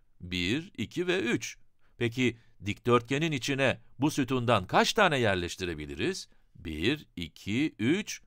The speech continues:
ve dört. Üst kenarın uzunluğunu zaten dört olarak bulmuştuk. Bu kez hesabı nasıl yapmalıyız?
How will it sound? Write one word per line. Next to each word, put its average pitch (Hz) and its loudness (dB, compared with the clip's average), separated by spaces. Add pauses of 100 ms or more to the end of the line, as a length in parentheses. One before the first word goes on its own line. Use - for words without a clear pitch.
(100)
ve 208 2 (300)
dört. 101 2 (760)
Üst 240 2
kenarın 104 0
uzunluğunu 151 0
zaten 160 2
dört 139 4
olarak 127 0
bulmuştuk. 220 -4 (440)
Bu 123 -2
kez 131 0
hesabı 113 4
nasıl 117 0
yapmalıyız? 87 -2